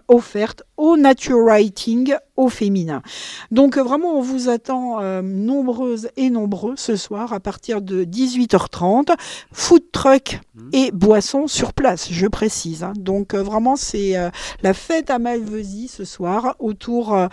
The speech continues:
Speaker 1: euh, des éditions des paysages, autour de la collection animale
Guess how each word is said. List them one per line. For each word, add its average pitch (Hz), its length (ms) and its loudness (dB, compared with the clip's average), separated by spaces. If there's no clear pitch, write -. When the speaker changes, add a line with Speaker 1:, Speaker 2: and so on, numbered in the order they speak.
Speaker 1:
euh, 196 180 -2
des 247 300 0
éditions 226 640 0
des 208 220 -2
paysages, 190 880 -2
autour 226 480 -6
de 196 80 -10
la 185 60 -8
collection 185 600 -8
animale 185 640 -2